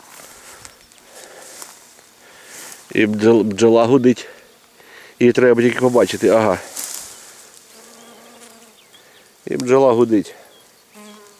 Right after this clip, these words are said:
Ось такі дві різні, два різновиди жимолості. Так, але ладно.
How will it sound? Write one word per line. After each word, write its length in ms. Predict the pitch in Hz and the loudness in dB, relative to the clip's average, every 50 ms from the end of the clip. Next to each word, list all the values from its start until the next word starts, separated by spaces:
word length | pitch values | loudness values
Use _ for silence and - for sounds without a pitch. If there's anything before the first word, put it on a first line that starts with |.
| _ _ _ _ _ _ _ _ _ _ _ _ _ _ _ _ _ _ _ _ _ _ | _ _ _ _ _ _ _ _ _ _ _ _ _ _ _ _ _ _ _ _ _ _
Ось 260 | - - 113 139 131 - | -10 -6 -4 -4 -4 -4
такі 340 | 151 135 - - 139 127 - - - _ _ _ _ _ _ _ _ _ _ _ _ _ _ _ _ _ _ _ _ _ _ _ _ _ _ _ | -6 -6 -6 -4 -6 -6 -8 -10 -20 _ _ _ _ _ _ _ _ _ _ _ _ _ _ _ _ _ _ _ _ _ _ _ _ _ _ _
дві 340 | - 110 110 123 131 131 131 | -16 -10 -4 -2 2 2 2
різні, 360 | 127 127 117 117 120 117 107 107 - | 2 2 0 0 -2 -4 -4 -6 -6
два 300 | 113 113 117 120 120 120 | -6 -2 0 2 2 2
різновиди 720 | 123 120 113 110 113 120 123 120 113 110 107 104 110 104 - - - - - - - - - - - - - - - - _ _ _ _ _ _ _ _ _ _ _ _ _ _ - _ _ - - - - - - - - - - - - - - - - - - - - - _ _ _ _ _ _ _ - - - - - _ _ - | 2 2 0 0 0 0 2 2 2 2 2 2 0 -2 -2 -6 -16 -18 -20 -20 -20 -20 -20 -20 -20 -20 -20 -20 -20 -20 _ _ _ _ _ _ _ _ _ _ _ _ _ _ -20 _ _ -20 -20 -20 -20 -20 -20 -20 -20 -20 -20 -20 -20 -20 -20 -20 -20 -20 -20 -20 -20 -20 _ _ _ _ _ _ _ -20 -20 -20 -20 -20 _ _ -6
жимолості. 760 | - 101 101 113 110 104 101 95 85 87 85 - - - 87 - - - - - - - - - - _ - - _ _ _ _ _ _ _ _ _ _ _ _ - - - - - - - - _ _ _ _ - - - - - - - - - - - - | -2 0 2 4 4 4 4 4 2 0 -2 -4 -6 -6 -6 -8 -10 -20 -20 -20 -20 -20 -20 -20 -20 _ -20 -20 _ _ _ _ _ _ _ _ _ _ _ _ -20 -20 -20 -20 -20 -20 -20 -20 _ _ _ _ -20 -20 -20 -20 -20 -20 -20 -20 -20 -20 -10 -2
Так, 320 | 135 123 107 95 - - - | 0 0 0 0 -4 -6 -2
але 200 | 131 143 165 151 | 0 2 4 4
ладно. 360 | 135 117 104 98 98 95 90 | 6 4 4 2 0 -2 -6